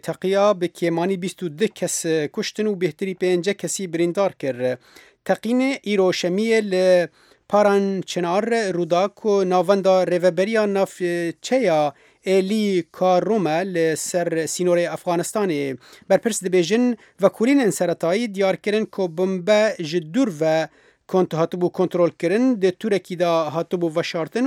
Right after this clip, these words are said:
û di demekê de ku, e, bazar qerbalix bû hate teqandin. Karmendên rizgarkirinê û parlamenterê xwecihî Sajid Hüseyin Torî ji peyamnêra ra got, diyar e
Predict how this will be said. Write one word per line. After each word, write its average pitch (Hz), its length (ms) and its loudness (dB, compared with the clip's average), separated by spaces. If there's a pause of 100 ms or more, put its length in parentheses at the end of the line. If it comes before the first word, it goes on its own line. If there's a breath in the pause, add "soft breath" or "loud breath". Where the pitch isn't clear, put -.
û 254 100 -4
di 196 60 0
demekê 170 500 0
de 160 120 -2
ku, 180 320 0 (380 soft breath)
e, 170 280 0 (120)
bazar 170 640 2 (260)
qerbalix 170 420 2 (100)
bû 196 140 2
hate 180 280 2
teqandin. 147 800 -2 (320 soft breath)
Karmendên 202 680 4
rizgarkirinê 170 640 0
û 233 340 4
parlamenterê 175 720 0
xwecihî 160 920 -2 (400 soft breath)
Sajid 170 600 0 (280)
Hüseyin 180 380 0
Torî 220 420 0
ji 180 180 0 (100)
peyamnêra 170 460 2
ra 156 120 0
got, 180 380 -2 (360)
diyar 185 380 4
e 190 180 2